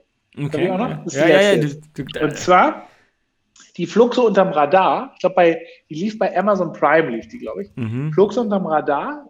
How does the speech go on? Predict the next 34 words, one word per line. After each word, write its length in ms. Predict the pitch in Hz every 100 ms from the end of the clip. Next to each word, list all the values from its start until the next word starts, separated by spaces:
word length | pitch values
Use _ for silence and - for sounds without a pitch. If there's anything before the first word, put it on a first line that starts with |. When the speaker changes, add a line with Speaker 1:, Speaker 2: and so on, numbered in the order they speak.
| -
Speaker 2:
war 140 | 160
gar 180 | 160 185
nicht 160 | 247 202
so 120 | 196
groß 280 | 165 202 202
gehypt, 480 | 180 143 196 240 -
aber 160 | 165
ich 140 | 180 -
fand 220 | 190 165
sie 100 | 165
mega. 420 | 143 170 214 226
Und 80 | 175
die 120 | 165
Fernsehserie 560 | - 185 202 185 175 165
heißt 240 | 165 170 _ _ _ _ _ -
Halt 420 | 175 214 277 -
and 160 | 185 170
Catch 320 | - 180 -
Fire, 380 | - 175 151 120
also 180 | 127 127
sozusagen 360 | 147 151 160 160
anhalten 640 | 190 220 202 208 208 202 196
und 220 | 175 160
Feuer 400 | - 175 175 151
fangen. 380 | 135 - 143 196 233
Das 100 | 135
Speaker 1:
Mhm. 80 |
Speaker 2:
ist, 100 | 139
glaub 200 | 170 170
ich, 80 | 160
so 120 | -
ein 180 | 156 156 - _ _ _ _ _ _ 156
Computer, 840 | 151 143 185 185 156 139 143
äh, 40 | 135